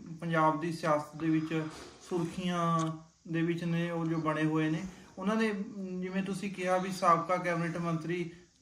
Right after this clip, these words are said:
ਅਨਿਲ ਜੋਸ਼ੀ ਜੋ ਪਿਛਲੇ ਦਿਨੀ ਸ਼੍ਰੋਮਣੀ ਅਕਾਲੀ ਦਲ ਨੂੰ ਛੱਡ ਕੇ ਕਾਂਗਰਸ ਪਾਰਟੀ ਵਿੱਚ ਸ਼ਾਮਲ ਹੋਏ, ਉਹਨਾਂ ਨੇ ਕਿਹਾ ਵੀ ਉਹ ਮੋਟੀ ਰਕਮ ਦੇ ਕੇ ਜਿਹੜਾ ਕਾਂਗਰਸ ਦੇ ਵਿੱਚ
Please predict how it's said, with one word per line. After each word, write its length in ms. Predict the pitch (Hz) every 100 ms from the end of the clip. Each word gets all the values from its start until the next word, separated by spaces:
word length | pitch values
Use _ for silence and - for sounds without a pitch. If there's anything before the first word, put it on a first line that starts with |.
| _
ਅਨਿਲ 280 | 185 175 170
ਜੋਸ਼ੀ 360 | 170 170 - 180
ਜੋ 180 | 175 175 170 170 - - 175 165
ਪਿਛਲੇ 320 | 180 180 180
ਦਿਨੀ 300 | 170 175 180 165 - - - -
ਸ਼੍ਰੋਮਣੀ 440 | 190 185 180 185
ਅਕਾਲੀ 280 | 175 175 165
ਦਲ 120 | 170
ਨੂੰ 140 | 175 175
ਛੱਡ 200 | 170 156
ਕੇ 140 | 170 170
ਕਾਂਗਰਸ 360 | 165 165 165
ਪਾਰਟੀ 360 | - 165 165 175
ਵਿੱਚ 260 | 170 165 170 160
ਸ਼ਾਮਲ 340 | 175 165 165
ਹੋਏ, 200 | 170 170 - - -
ਉਹਨਾਂ 140 | 190 208
ਨੇ 100 | 214
ਕਿਹਾ 240 | 202 202
ਵੀ 140 | 196 208
ਉਹ 240 | 202 202
ਮੋਟੀ 380 | 190 185 180 208
ਰਕਮ 320 | 190 180 190
ਦੇ 160 | 175 175
ਕੇ 180 | 175 180 180 185
ਜਿਹੜਾ 440 | 160 165 180 170 - - - -
ਕਾਂਗਰਸ 380 | 180 175 170
ਦੇ 120 | - 180
ਵਿੱਚ 240 | 170 180